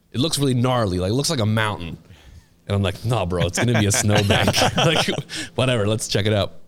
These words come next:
But my favorite photo was, uh, putting,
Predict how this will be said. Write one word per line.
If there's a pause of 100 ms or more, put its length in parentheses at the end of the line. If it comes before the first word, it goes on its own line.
(480)
But
my
favorite
photo
was, (440)
uh, (520)
putting,